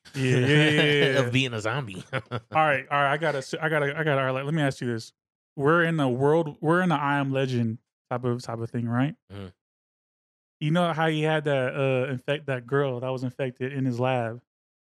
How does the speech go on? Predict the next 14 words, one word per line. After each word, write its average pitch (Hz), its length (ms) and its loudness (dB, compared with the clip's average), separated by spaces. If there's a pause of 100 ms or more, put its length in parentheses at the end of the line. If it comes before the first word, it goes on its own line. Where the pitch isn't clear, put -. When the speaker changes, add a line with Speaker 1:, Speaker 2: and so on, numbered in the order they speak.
(920)
Speaker 2:
Oh, 107 80 -2 (120)
okay. 101 260 -4
Speaker 1:
Remember? 143 300 2
Speaker 2:
Yep. 165 80 -8
Speaker 1:
You 156 80 -2
remember 156 160 2 (280)
Speaker 2:
Yep. 120 160 -6 (500)
Speaker 1:
that? - 80 2 (200)
Speaker 2:
Yep. 110 120 -2 (400)
Speaker 1:
<clears throat> - 540 -20
Say 180 640 2 (260)
you're 143 380 0
Will 131 220 2
Smith, 117 300 -4